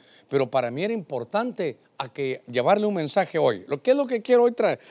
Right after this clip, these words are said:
ahí cincelarle en su corazón. Anticípese,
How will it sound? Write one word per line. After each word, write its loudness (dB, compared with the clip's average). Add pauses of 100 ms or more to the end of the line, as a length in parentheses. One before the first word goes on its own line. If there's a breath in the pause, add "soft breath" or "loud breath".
ahí 2
cincelarle 0
en -4
su -8
corazón. -4 (280 soft breath)
Anticípese, -2